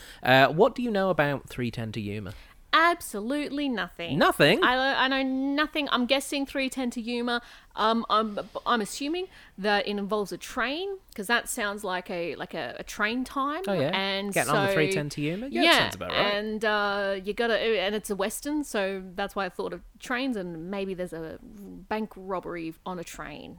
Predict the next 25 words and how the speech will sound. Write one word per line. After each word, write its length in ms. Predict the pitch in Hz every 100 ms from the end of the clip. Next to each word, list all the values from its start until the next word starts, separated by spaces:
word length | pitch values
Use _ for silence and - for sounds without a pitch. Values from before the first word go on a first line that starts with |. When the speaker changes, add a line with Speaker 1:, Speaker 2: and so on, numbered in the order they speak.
| 202
Speaker 2:
That 160 | 208
seems 220 | - 190
like 120 | 175 165
a 60 |
cowboy 640 | - 170 160 165 156 151 156 - - -
thing. 340 | 254 277 285 285
Speaker 1:
Mm-hmm. 240 | - 107
Speaker 2:
And 80 | 170
if 100 | 185
it's 140 | 208
a 60 | 175
remake, 640 | 151 214 262 277 285 - - -
then 200 | 185 185
maybe 280 | 185 185 190
this 260 | 185 190 -
was 180 | 185 165
the 120 | 180
movie 540 | 185 185 185 175 196 - -
that 220 | - 165 - -
had 160 | 175 202
it, 160 | 349 - - -
and 200 | - 185
that's 200 | 180 185
why, 200 | 190 180 175
like, 460 | 175 165 139 -